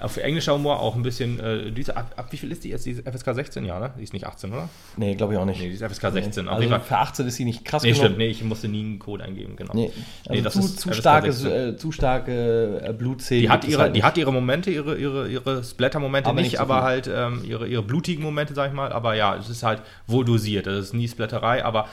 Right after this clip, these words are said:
Speaker 1: halt dem Vampir-Thema kann man halt nicht hu-, hundertprozentig clean machen, wenn es halt um Blutsaugen geht und um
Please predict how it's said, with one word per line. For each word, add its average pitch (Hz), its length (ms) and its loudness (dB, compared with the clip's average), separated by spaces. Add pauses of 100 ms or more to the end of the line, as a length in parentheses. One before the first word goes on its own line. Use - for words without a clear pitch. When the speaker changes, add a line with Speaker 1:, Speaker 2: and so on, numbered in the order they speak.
(140)
Speaker 1:
halt 123 220 4
dem 113 100 0
Vampir-Thema 151 760 -2 (520)
kann 123 140 -4
man 123 140 0
halt 120 160 0
nicht 123 240 -8
hu-, - 160 -12
hundertprozentig 120 600 -2
clean 165 240 0
machen, 156 260 0
wenn 117 120 -2
es 131 140 -6
halt 120 140 -2
um 120 120 -2
Blutsaugen 131 540 -2
geht 131 260 -2
und 117 400 -4
um 110 600 -6